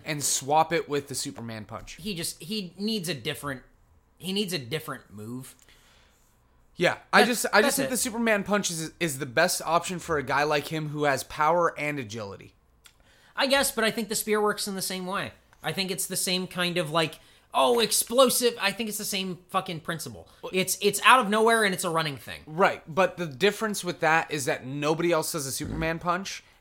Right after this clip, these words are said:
Speaker 1: and nobody else looks as good doing it as he does, whereas a spear is a spear is a spear.
Speaker 2: I just don't think the Superman punch has enough to it.
Speaker 1: Eh.
Speaker 2: That, that's it.
Speaker 1: I, I can agree with that.
Speaker 2: I think, I think he just,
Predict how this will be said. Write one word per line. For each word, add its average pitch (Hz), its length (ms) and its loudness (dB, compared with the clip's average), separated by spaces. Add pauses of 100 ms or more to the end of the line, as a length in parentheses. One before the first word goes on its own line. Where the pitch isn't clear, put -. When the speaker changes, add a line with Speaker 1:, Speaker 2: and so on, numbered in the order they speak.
Speaker 1:
and 156 100 -2
nobody 160 240 2
else 156 220 0
looks 151 180 -4
as 120 160 -6
good 135 340 -4
doing 160 280 0
it 165 140 -2
as 151 180 -2
he 160 100 -2
does, 160 240 2
whereas 143 320 2
a 135 80 -2
spear 165 460 4
is 147 140 0
a 139 60 -4
spear 143 360 -2
is 120 140 -6
a 120 40 -10
spear. - 340 -12 (120)
Speaker 2:
I 190 100 4
just 175 220 -2
don't 151 160 -4
think 143 140 -10
the - 60 -12
Superman 117 400 -10
punch 113 180 -12
has 101 120 -12
enough 87 240 -16
to 80 160 -18
it. 76 140 -16 (400)
Speaker 1:
Eh. 175 60 2
Speaker 2:
That, 202 260 4
that's 214 180 0
it. 135 200 -6 (760)
Speaker 1:
I, 190 220 2
I 175 120 4
can 156 120 -4
agree 135 200 -4
with 131 100 -4
that. 156 80 2
Speaker 2:
I 185 80 6
think, 214 200 -2
I 190 120 4
think 220 160 -4
he 214 100 -6
just, 170 220 -6